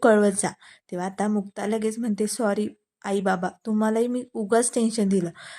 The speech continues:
लगेच माधवी म्हणते, "आता आम्ही निघतो," असे म्हणून आता ते दोघेही घरी जातात. त्यानंतर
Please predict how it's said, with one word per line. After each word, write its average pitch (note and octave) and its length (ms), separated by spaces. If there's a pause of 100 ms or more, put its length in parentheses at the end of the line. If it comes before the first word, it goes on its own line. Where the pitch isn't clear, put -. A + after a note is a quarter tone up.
(160)
लगेच G3+ 260
माधवी G3 340
म्हणते, G#3 360 (400)
"आता G3 260
आम्ही G#3 220
निघतो," G#3 500
असे G#3+ 200
म्हणून C4+ 260
आता C#4 260
ते D4+ 100
दोघेही A3 520
घरी G#3+ 260
जातात. G3 300 (440)
त्यानंतर G#3 480